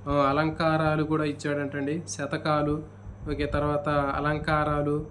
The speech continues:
నానార్థాలు, అర్థాలు, ఓకే, ఇట్లాంటివి ఇచ్చాడంట. తర్వాత సంధి, వృద్ధి సంధి గురించి ఏదో ఒకటి బిట్ అడిగాడంట. తర్వాత షష్ఠీ తత్పురుష సమాసం గురించి ఒక బిట్ అడగటం జరిగిందంట. ష-, షష్ఠీ తత్పురుష అనేటటువంటి సమాసం మీద ఒక బిట్ అడిగాడు.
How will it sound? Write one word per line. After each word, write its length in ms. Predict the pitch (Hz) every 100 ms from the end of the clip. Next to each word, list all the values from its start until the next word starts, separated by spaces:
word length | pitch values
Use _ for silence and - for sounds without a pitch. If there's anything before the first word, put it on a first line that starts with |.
| - -
నానార్థాలు, 1040 | 131 139 147 151 147 147 143 143 143 147 -
అర్థాలు, 680 | 135 131 - 147 147 143 143 - - - -
ఓకే, 240 | 143 135 - - - -
ఇట్లాంటివి 400 | - 160 151 143
ఇచ్చాడంట. 460 | - 147 147 147
తర్వాత 540 | 151 147 143 151 139 139
సంధి, 580 | - 156 151 156 147 -
వృద్ధి 380 | 139 147 143 165
సంధి 260 | 170 160
గురించి 340 | 160 156 151 160
ఏదో 240 | 156 156
ఒకటి 280 | 147 147 143
బిట్ 260 | 139 139 151
అడిగాడంట. 500 | 143 143 143 139 147 175 - - -
తర్వాత 380 | 147 147 143 151
షష్ఠీ 500 | 143 165 156 - 185
తత్పురుష 500 | 180 170 - 165 - 165
సమాసం 680 | 156 - 151 151 156 156 156
గురించి 260 | 156 151 156
ఒక 180 | 151 147
బిట్ 260 | 139 147
అడగటం 320 | 143 143 143
జరిగిందంట. 440 | 143 139 139 139 156 - - - -
ష-, 400 | - 143 139 135
షష్ఠీ 320 | 151 147 - 165
తత్పురుష 480 | 156 156 160 -
అనేటటువంటి 600 | 156 151 147 147 147 139 139
సమాసం 480 | 147 147 151 156
మీద 160 | 151 147
ఒక 120 | 143
బిట్ 260 | 139 139 147
అడిగాడు. 720 | 143 139 143 151 175 -